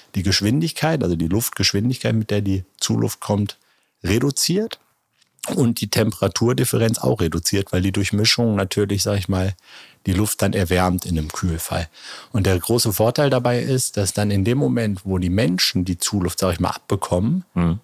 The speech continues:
Speaker 1: Luftgeschwindigkeit und Lufttemperatur so weit abgebaut und verändert sind, dass der Mensch sich wohlfühlt und es nicht zieht. Weil
Speaker 2: Das ist quasi wie so ein großer Bremseffekt, der dann da stattfindet.
Speaker 1: Ja, ein großer Durchmischungseffekt. Und
Speaker 2: Mhm.
Speaker 1: da ist es immer wichtig zu sehen, dass es um Temperatur und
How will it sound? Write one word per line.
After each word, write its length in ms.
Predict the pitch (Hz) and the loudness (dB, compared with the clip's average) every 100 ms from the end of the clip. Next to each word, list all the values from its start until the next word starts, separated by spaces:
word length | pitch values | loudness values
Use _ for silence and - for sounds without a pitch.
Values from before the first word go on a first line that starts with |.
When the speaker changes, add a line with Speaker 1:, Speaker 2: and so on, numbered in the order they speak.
| - | 0
Speaker 1:
Luftgeschwindigkeit 1080 | 117 - - 127 131 131 139 - 123 117 | 0 0 0 2 2 2 0 0 0 0
und 160 | 101 92 | 0 0
Lufttemperatur 800 | 104 - 101 98 95 87 - 98 | -2 0 0 0 -2 -2 0 0
so 200 | 104 117 | 2 2
weit 260 | 120 113 - _ _ _ _ | 2 0 -4 _ _ _ _
abgebaut 720 | - 117 - 117 104 104 110 | -6 -4 0 0 2 4 2
und 120 | 107 101 | 0 -2
verändert 460 | 107 104 104 98 | 0 2 2 0
sind, 300 | - 101 98 | 0 0 2
dass 340 | 92 90 - - 107 107 | 2 2 0 -4 -8 0
der 100 | 92 | 2
Mensch 340 | 92 98 - | 2 2 0
sich 260 | 104 98 - | 0 -2 0
wohlfühlt 520 | 120 127 - 90 82 | 2 2 0 -2 -2
und 120 | 85 | -2
es 140 | 90 - | 0 2
nicht 280 | 95 - - | 2 2 0
zieht. 400 | 107 85 - - | 0 0 -4 -6
Weil 60 | |
Speaker 2:
Das 140 | 85 - | -4 -4
ist 80 | - | -2
quasi 240 | 87 82 | 0 2
wie 60 | 85 | 2
so 100 | 90 | 2
ein 60 | |
großer 280 | 80 82 90 | 2 2 0
Bremseffekt, 800 | 73 82 92 - - - - - | 0 0 0 0 -2 -4 -4 -4
der 60 | |
dann 180 | 65 67 | -2 -2
da 80 | 65 | 0
stattfindet. 520 | - - - - 76 | -2 -4 -4 -2 0
Speaker 1:
Ja, 100 | 101 | 2
ein 120 | 107 | 2
großer 260 | 101 131 139 | 2 2 2
Durchmischungseffekt. 800 | 117 110 110 123 98 95 - 92 | 2 2 2 2 2 2 0 0
Und 60 | 110 | 2
Speaker 2:
Mhm. 40 | |
Speaker 1:
da 80 | - | 2
ist 160 | 117 113 | 2 2
es 120 | 143 | 2
immer 200 | 285 160 | 2 2
wichtig 320 | 165 - 156 | 0 -2 -4
zu 120 | - 120 | 0 2
sehen, 320 | 127 143 131 | 4 4 4
dass 140 | 110 | 4
es 160 | 113 - | 2 0
um 220 | 120 110 | 0 0
Temperatur 880 | - 113 - 104 - 120 127 127 - | 2 0 2 0 0 0 2 2 2
und 460 | 131 156 160 - | 2 2 0 -2